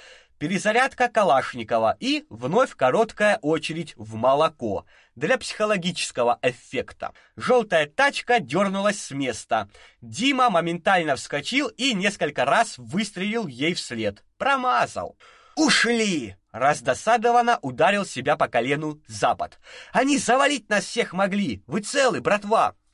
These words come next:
«Нет, у них иная задача», поднялся Авдеев, ощутив боль в ноге, по которой его недавно ударил товарищ, дабы спасти. «Слышал ведь, что кричали? Попугать хотят, чтобы я скорее думал.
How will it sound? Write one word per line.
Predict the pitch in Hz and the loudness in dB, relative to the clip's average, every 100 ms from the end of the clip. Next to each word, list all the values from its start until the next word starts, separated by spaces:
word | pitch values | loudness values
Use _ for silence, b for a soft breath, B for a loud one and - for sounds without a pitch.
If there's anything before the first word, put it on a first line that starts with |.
| _ _ | _ _
«Нет, | 107 147 185 110 - | -2 2 2 2 -2
у | 127 | 0
них | 180 175 | 0 2
иная | 185 190 170 127 | 2 4 4 4
задача», | 123 127 127 104 - 82 B B B B | 2 2 2 0 -6 -14 B B B B
поднялся | - 139 170 226 - 156 | 0 0 4 2 4 2
Авдеев, | - 117 117 240 254 - - | 2 0 0 0 0 -2 -2
ощутив | 110 - 123 208 240 113 | -2 -2 -4 -2 -4 -2
боль | 131 190 | 0 0
в | 143 | 2
ноге, | 185 165 113 90 - | 0 0 -2 -6 -4
по | 117 | -2
которой | 131 117 226 240 | -2 -2 2 2
его | 214 196 214 202 - | 0 -4 -6 -6 -6
недавно | 123 110 143 165 170 180 | -8 0 2 2 0 -4
ударил | 123 120 135 135 | -2 0 0 0
товарищ, | 127 143 113 104 82 73 - - | -2 0 2 0 -2 -8 -14 -4
дабы | 135 214 214 | 0 0 -2
спасти. | - 151 - - 101 B B B B | -2 -2 -2 -10 -10 B B B B
«Слышал | - - 254 - 170 | -6 0 2 2 2
ведь, | 135 98 - | 0 -4 -8
что | - - 175 | -12 -4 -2
кричали? | 165 165 - 160 113 90 - | 0 -2 0 2 2 -2 -6
Попугать | 113 113 190 208 175 | -4 -2 0 2 2
хотят, | - 139 - 139 104 - | 0 -4 0 0 0 -6
чтобы | - 131 143 | -6 -4 0
я | 139 | 0
скорее | - 143 139 139 | 0 0 0 0
думал. | 131 147 120 95 | -2 -4 -2 -4